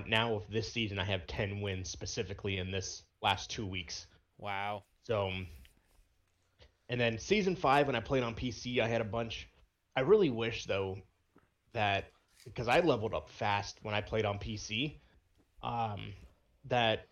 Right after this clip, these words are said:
Speaker 1: all of that was able to be combined, like the ranking and stuff like that, um, because I'd be over a hundred, I think, if I, if, if I took what was on P C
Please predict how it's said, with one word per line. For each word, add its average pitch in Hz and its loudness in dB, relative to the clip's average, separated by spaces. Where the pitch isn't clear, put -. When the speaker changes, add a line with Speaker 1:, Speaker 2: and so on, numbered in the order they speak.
Speaker 1:
all 127 0
of 131 -2
that 127 6
was 120 -2
able 117 2
to - -6
be 104 -2
combined, 104 2
like 107 0
the 104 -4
ranking 107 0
and 127 -4
stuff 139 0
like 147 0
that, 170 2
um, 101 0
because 107 -4
I'd 123 2
be 127 0
over 110 0
a 92 -2
hundred, 101 -4
I 92 -2
think, 92 -8
if 107 -6
I, 107 2
if, 107 0
if - -8
I 110 0
took 113 -4
what 110 -2
was 107 -6
on 104 -2
P 113 -6
C 120 -4